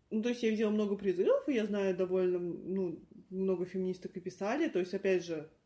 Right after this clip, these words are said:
непонятно, насколько это повлияло, учитывая, как бы, вс-,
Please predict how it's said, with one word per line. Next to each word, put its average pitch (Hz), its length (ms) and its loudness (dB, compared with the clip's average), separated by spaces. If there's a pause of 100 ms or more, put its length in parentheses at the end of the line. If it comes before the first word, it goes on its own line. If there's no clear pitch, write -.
непонятно, 208 580 0
насколько 185 360 2
это 202 100 -2
повлияло, 208 560 4
учитывая, 190 640 0
как 170 200 -8
бы, 170 160 -4
вс-, - 280 -18